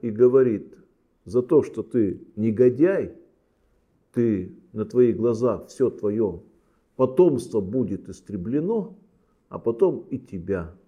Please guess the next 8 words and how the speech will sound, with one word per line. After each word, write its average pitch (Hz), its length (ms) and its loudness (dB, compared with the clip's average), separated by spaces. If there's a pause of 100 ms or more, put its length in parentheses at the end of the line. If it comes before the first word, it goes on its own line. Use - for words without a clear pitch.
(100)
убьют». 85 380 -16 (2000)
Вот. 101 380 -2
И, 110 60 0
естественно, 131 600 0
он 113 120 -2
испугался. 151 840 -4 (1600)
И 110 140 0
он, 139 540 4